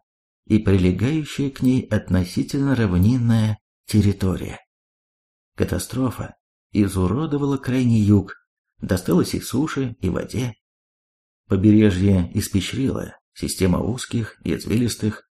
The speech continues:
фьордов трещин, некоторые из которых разрезали сушу так далеко,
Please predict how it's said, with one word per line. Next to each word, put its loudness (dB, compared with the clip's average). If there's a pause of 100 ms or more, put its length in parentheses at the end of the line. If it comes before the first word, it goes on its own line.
(140)
фьордов 0
трещин, -2 (480)
некоторые 6
из -2
которых -4
разрезали 0
сушу -4
так -4
далеко, 0